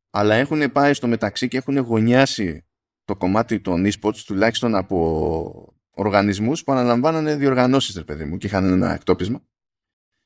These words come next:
Και τώρα φαντάζομαι τους βγαίνει και πιο φθηνά, γιατί στο κομμάτι των e-sports, όλο το, όλη η φάση με το sponsor league και το διαφημιστικό και τα λοιπά, έχει πάρει την κατιούσα, δεν παίζουν τα λεφτά που παίζανε πριν. Γι' αυτό δεν παίζουν και τα έπαθλα που παίζουν πριν. Λίγοι έχουν επιβιώσει.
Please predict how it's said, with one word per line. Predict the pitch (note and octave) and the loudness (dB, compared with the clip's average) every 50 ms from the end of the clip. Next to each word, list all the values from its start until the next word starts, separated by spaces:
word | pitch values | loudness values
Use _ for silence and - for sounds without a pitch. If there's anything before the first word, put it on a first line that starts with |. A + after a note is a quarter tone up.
| _ _ | _ _
Και | - B2+ A#2 | -4 -2 0
τώρα | - E3 F3 | 2 2 4
φαντάζομαι | D#3 D#3 D3 D#3 E3 E3 F3 | 4 4 4 4 4 2 2
τους | D#3 C3 | -2 -2
βγαίνει | C3 C3+ E3 E3+ | 0 0 0 2
και | D#3 - | 2 0
πιο | - - F#3 | 0 0 -2
φθηνά, | F#3 - F#3+ D3 A2+ G#2 G2+ | 0 0 0 2 2 2 2
γιατί | G2 F#2+ F#2+ F#2+ - C3+ C3 C3+ C3+ C3 B2 A#2+ A2+ G#2+ G2+ G2 F#2+ F#2+ F#2 | 2 0 -2 -2 -2 0 0 2 2 2 0 0 0 -2 -2 -4 -4 -4 -4
στο | F#2 - A2+ G#2 F#2+ | -4 -4 -4 -4 -4
κομμάτι | F2+ - G2+ A2+ C3 B2+ B2 | -2 0 0 0 0 0 -2
των | - A#2 G2+ G2+ | -2 -2 0 0
e-sports, | A2 - - - G#2+ F2+ - - - | 0 0 0 0 -2 -2 -2 -2 0
όλο | F2 G#2 A#2+ A#2+ | 2 2 2 2
το, | - A#2+ - - - F2+ F2 F2 F2 D#2+ | 0 -2 -6 -6 -8 -8 -6 -6 -6 -4
όλη | - G2+ A#2 A#2+ | 0 0 2 2
η | |
φάση | A2 - A2+ B2 B2 - A#2 | 2 2 2 0 0 0 -2
με | G#2+ G2+ F#2 F2 E2+ E2 D#2+ F2 F2 F2 F#2+ | -2 0 0 0 -2 -2 -4 -6 -8 -10 -12
το | F#2+ F#2+ - | -12 -12 -8
sponsor | - G#2 - - G2 F#2 F#2+ G#2+ | -8 -6 -2 -2 0 2 2 2
league | A#2+ | 2
και | A2+ A#2 | 0 -2
το | G#2 G#2 | -4 -2
διαφημιστικό | F#2+ F#2+ F#2 F#2+ F#2 F2 - - A#2 | -2 -2 -4 -4 -8 -6 -4 -4 -2
και | A#2 | -2
τα | A2 G#2 | 0 -2
λοιπά, | F#2+ F#2 F2 - A#2 A2+ G#2+ | -2 -2 -2 -2 0 0 0
έχει | G2 - A2+ | 0 -2 -4
πάρει | G2+ - A2+ A2 A2 A2 G2+ | -2 0 0 0 2 0 -2
την | F#2+ G2+ F2+ | -4 -6 -6
κατιούσα, | F#2+ F2 - A2 A2+ - G#2 | -8 -6 -4 -4 -4 -2 -2
δεν | F#2+ G2+ G#2+ | -4 -2 2
παίζουν | A#2 B2 G#2+ G#2 G2 | 2 2 2 0 -2
τα | E2 - D2 | -2 -2 -4
λεφτά | D#2 - - F2 | -4 -2 -2 -2
που | E2 | 0
παίζανε | - F#2 E2+ E2+ C#2+ D2 | 0 0 0 0 -2 -6
πριν. | - - E2+ D#2+ D#2 - _ _ _ _ _ _ _ _ _ _ _ _ | -6 -2 -2 -2 -4 -6 _ _ _ _ _ _ _ _ _ _ _ _
Γι' | - A#2 | -6 -6
αυτό | A#2 - C#3+ | -4 -2 0
δεν | C3+ B2 | 0 2
παίζουν | C3+ C3 C3+ | 2 2 2
και | A#2 A#2+ | 0 0
τα | G#2+ A2 | 2 4
έπαθλα | A2 A#2+ A#2+ - G2 G2 F#2 | 4 4 4 2 -2 -2 -4
που | F2 | -4
παίζουν | - F#2+ F#2 F2+ F2+ E2 | -2 -4 -2 -2 -2 -2
πριν. | - - F2+ F#2 A2 - _ _ _ _ _ _ _ _ _ G#2 | -2 0 -2 -2 -2 -4 _ _ _ _ _ _ _ _ _ -2
Λίγοι | A2+ B2 A#2+ G#2+ G#2 | 0 0 2 2 2
έχουν | F#2 F2 F#2+ F2 | 0 0 -2 -4
επιβιώσει. | F2 E2+ E2+ F#2+ G2 F#2+ - - G2 F#2+ F#2 F#2 F2+ - - - _ | -4 -4 -4 -4 -6 -6 -2 0 2 4 4 4 4 2 -2 -12 _